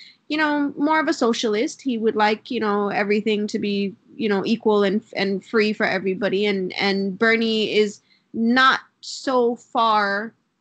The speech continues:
on the left of the Democratic scale, right? Um,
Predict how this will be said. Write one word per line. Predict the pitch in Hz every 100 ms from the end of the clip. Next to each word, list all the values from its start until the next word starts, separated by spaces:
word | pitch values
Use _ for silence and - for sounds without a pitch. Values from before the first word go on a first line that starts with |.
| _ -
on | 208 202 202 202 196 - - 202 -
the | 220 208
left | 208 202 - - -
of | 220 196
the |
Democratic | 208 202 202 220 120
scale, | - 151 151 -
right? | 196 220 - _ _ _ _ _ _ -
Um, | 208 202 202 196 208